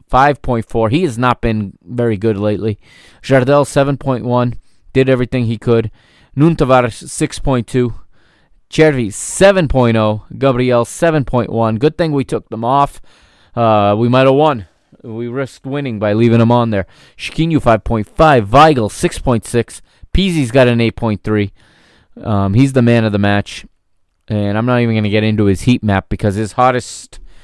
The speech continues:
spot on the heat map is the corner flag from all the corner kicks he took. And Seferovic with a f-, usual five point five. Off the bench, Vinicius has a four point eight. Uh, in terms of statistics,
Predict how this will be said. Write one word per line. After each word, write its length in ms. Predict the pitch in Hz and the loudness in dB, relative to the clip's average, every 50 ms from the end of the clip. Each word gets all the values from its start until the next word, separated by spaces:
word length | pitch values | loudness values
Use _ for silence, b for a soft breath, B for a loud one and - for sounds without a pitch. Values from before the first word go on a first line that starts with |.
| b b b b b b b | b b b b b b b
spot 480 | - - - - - 139 127 131 131 | -14 -12 -12 -4 2 4 4 4 4
on 140 | 95 127 120 | 2 0 0
the 80 | 117 110 | 2 2
heat 200 | 117 135 143 - | 2 2 2 2
map 240 | 123 120 113 - | 0 0 0 0
is 140 | - 110 - | -2 -4 -4
the 80 | - 113 | -4 -4
corner 320 | - - 139 143 131 117 | 0 2 4 4 4 2
flag 340 | - - 113 104 101 98 92 | 0 0 2 2 2 2 0
from 200 | - - 113 110 | -4 -4 -2 0
all 80 | 110 113 | 0 0
the 80 | 107 | 0
corner 260 | - - 131 123 113 | 0 0 0 0 0
kicks 300 | 107 - 104 92 - - | -2 -6 -10 -12 -10 -12
he 100 | - 107 | -12 -12
took. 300 | - - 113 113 - - b b b b b b b | -8 -6 -6 -6 -6 -8 b b b b b b b
And 140 | - 123 117 | -6 -6 -4
Seferovic 720 | - - 131 - - 139 143 143 127 120 123 110 - - - | -2 -2 -2 0 2 4 4 4 4 4 2 0 -2 -8 -8
with 380 | 131 131 120 117 107 - - | -4 0 0 0 0 -2 -6
a 140 | - - 117 | -8 -6 -6
f-, 200 | 107 - - - _ _ _ _ | -6 -8 -12 -18 _ _ _ _
usual 460 | - 131 131 131 120 117 117 107 107 | -2 0 2 2 2 0 -2 -4 -4
five 300 | - - 117 110 104 - | -4 -2 -2 -2 -2 -2
point 180 | - 110 101 - | -6 -6 -6 -2
five. 300 | - 101 98 98 95 - b b b b b b | 0 0 0 0 -2 -6 b b b b b b
Off 180 | - 113 110 - | -2 -2 -2 -2
the 80 | - 113 | 0 0
bench, 260 | 110 110 104 - - | 2 0 0 -2 -4
Vinicius 560 | 107 104 104 104 104 95 - 107 101 95 - | -4 -2 0 0 0 0 0 -2 -2 0 0
has 140 | 107 98 90 | -2 -2 -2
a 60 | 90 | -4
four 240 | - - - 104 92 | -6 -4 -2 -2 -2
point 320 | - - 101 98 92 - - | -2 -4 -4 -4 -4 -4 -2
eight. 340 | - 127 127 120 - - - b b b b b b b b b b b b b b - | 0 2 2 2 0 -6 -14 b b b b b b b b b b b b b b -6
Uh, 140 | 104 104 | -4 -4
in 100 | 104 104 | -4 -4
terms 420 | 101 - 113 107 104 101 98 - - - | -4 -4 -2 -2 -2 -4 -6 -8 -8 -4
of 300 | - 127 120 117 110 98 | -2 0 2 2 0 -2
statistics, 640 | - - 107 - 135 123 - - 120 110 - - | -6 -8 -4 -2 -2 -2 -2 -2 -4 -6 -6 -10